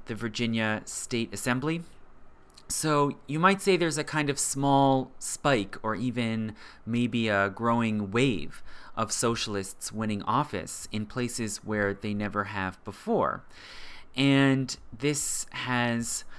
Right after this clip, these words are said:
sparked a new discussion about socialism, about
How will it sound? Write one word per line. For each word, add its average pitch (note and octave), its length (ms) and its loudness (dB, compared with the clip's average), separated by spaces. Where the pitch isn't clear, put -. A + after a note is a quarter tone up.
sparked - 640 6
a C3 80 0
new C#3 220 2
discussion C3+ 680 0
about C3 480 6
socialism, B2 960 -2
about A2 760 4